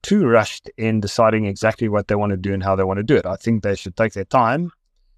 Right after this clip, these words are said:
and decide how to do that. Which, and I think the appointment of interim C E O gives them that time, gives them that sort of pause to decide, "Hang on, you know what, we,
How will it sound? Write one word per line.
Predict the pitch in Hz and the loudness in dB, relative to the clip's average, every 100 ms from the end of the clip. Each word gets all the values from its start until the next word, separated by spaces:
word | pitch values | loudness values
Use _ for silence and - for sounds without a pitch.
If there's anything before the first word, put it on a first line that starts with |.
| _ - | _ -8
and | 110 | -4
decide | 107 120 110 90 | 0 4 4 2
how | 92 | -4
to | 95 | -4
do | 95 107 | -4 -2
that. | 98 98 | -2 0
Which, | 151 165 | -2 -2
and | - 156 143 | 0 0 2
I | 139 | 0
think | - 147 117 | 0 -2 2
the | 127 120 | 2 0
appointment | 117 - 156 139 | -2 0 2 2
of | 120 | 0
interim | 127 127 123 | 0 -2 -4
C | - 123 | -4 -2
E | |
O | 113 113 | 0 -2
gives | 104 127 | -2 -2
them | 117 104 | -2 -2
that | 107 - | -4 -2
time, | 110 92 - | -6 -6 -6
gives | 120 113 | -2 0
them | 117 107 | 2 2
that | 101 - - | 0 -4 -10
sort | 98 | -8
of | 92 - | -10 0
pause | 190 147 117 117 110 _ _ _ _ _ | 2 4 2 -4 -8 _ _ _ _ _
to | - | -8
decide, | 104 - 113 | -6 0 0
"Hang | 104 143 | 2 2
on, | 110 98 | 2 -2
you | 107 | -2
know | 107 | 0
what, | 107 117 - | 0 -2 -6
we, | 113 123 | -6 -6